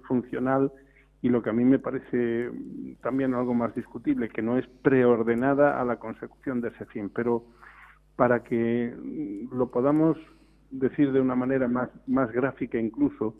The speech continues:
eh, la conclusión del tribunal es que, como quiera que ha quedado probado que los propios autores del delito de sedición no pueden ser autores del delito de rebelión por uso de violencia porque ellos mismos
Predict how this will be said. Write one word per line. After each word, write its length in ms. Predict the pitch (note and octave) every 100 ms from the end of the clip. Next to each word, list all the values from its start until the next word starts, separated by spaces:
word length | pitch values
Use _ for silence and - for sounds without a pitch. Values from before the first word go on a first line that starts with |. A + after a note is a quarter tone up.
| - - - - _
eh, 140 | -
la 160 | A#2+ A2+
conclusión 560 | - A2+ - - - E3
del 140 | D3
tribunal 560 | - B2+ C3+ C3 A#2 A2+ - - -
es 200 | C3 B2+
que, 140 | - A#2+
como 340 | - A2+ G#2
quiera 280 | - D#3 D#3
que 100 | C#3+
ha 100 | C3+
quedado 400 | C#3 B2+ B2+ A#2
probado 500 | - G#2+ B2+ G#2+ G2+ _ - - - _ -
que 120 | A#2+
los 200 | A2 -
propios 580 | - C#3+ C#3+ C3+ C3 A#2+ - - - _ _ _ _ _ _ _ -
autores 520 | - A2+ A2 C3 B2 G#2+
del 160 | A2
delito 340 | G#2 G#2+ A2+ A#2+
de 120 | A#2
sedición 640 | - A#2 G#2 - B2 G#2+ - _ - - - -
no 140 | B2+
pueden 280 | C3 C3+ C3
ser 140 | C3 C3+
autores 420 | B2 B2+ C3 A#2+
del 120 | A#2
delito 380 | G#2 G#2 A#2+ C3
de 80 | B2+
rebelión 580 | B2 B2 A#2 B2+ C3+ B2 - -
por 180 | G#2+
uso 240 | A2+ A#2 A#2+
de 100 | A#2
violencia 500 | A#2 A#2 B2 - A#2+
porque 460 | - A#2+ - B2
ellos 260 | B2 B2+ A#2+
mismos 400 | C#3+ A#2+ B2+ A#2